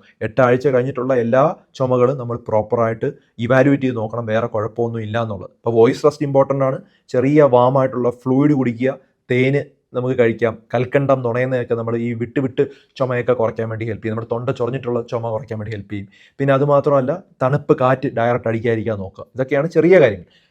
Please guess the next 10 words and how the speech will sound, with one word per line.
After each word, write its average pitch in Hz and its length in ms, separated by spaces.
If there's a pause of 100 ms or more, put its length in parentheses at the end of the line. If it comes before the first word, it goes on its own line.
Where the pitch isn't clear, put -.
ആന്റിഹിസ്റ്റമിൻസ് 131 580
ആവശ്യമുണ്ടെങ്കിൽ 123 480
കഴിക്കുക, 110 360 (180)
നമുക്ക് 113 440
ഇൻഹേലേഴ്സ് 120 480
ഡോക്ടർ 113 360
റെക്കമെൻഡ് 123 320
ചെയ്യുന്നുണ്ടെങ്കിൽ 113 440
ഇത് 110 100
കഴിക്കുക. 101 400